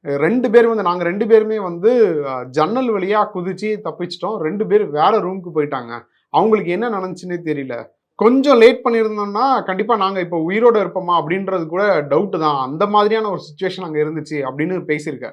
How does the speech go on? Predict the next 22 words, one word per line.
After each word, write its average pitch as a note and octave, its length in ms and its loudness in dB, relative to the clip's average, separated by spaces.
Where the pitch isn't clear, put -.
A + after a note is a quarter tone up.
இப்ப E3+ 200 -4
மொத்தமா G3+ 520 4
இந்த G#3+ 160 2
விபத்துல A3 520 4
மரணம் G#3+ 420 0
அடைஞ்சவங்களோட F#3 400 0
எண்ணிக்கை G#3 520 0
ஐம்பதுக்கும் F3+ 680 2
அதிகம்னு F#3 500 -4
சொல்லப்படுது. D#3 560 -2
அதுல D3 320 0
இந்தியர்கள் F#3+ 580 2
மட்டும் D#3 480 -8
நாற்பத்தி F#3 420 -2
மூணுன்னு F3 380 -8
சொல்றாங்க. C#3 340 -4
கேரளாவை G3 360 6
சேர்ந்தவங்க F3+ 360 -6
மட்டுமே, G3 640 -4
ஆ, C#3 220 4
பத்தொன்பது F3+ 600 0
பேர்னு F#3 380 0